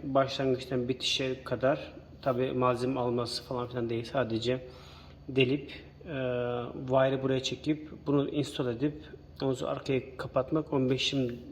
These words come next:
dakikamızı aldı. Toplam maliyet olarak, yani sadece bu için,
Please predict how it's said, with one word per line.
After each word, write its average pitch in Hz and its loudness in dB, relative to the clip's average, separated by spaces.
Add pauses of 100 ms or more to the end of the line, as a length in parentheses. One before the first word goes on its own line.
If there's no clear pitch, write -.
(180)
dakikamızı 127 0
aldı. 113 0 (800)
Toplam 165 8
maliyet 160 8
olarak, 147 4 (100)
yani 143 2 (920)
sadece 151 8
bu 175 12
için, 190 6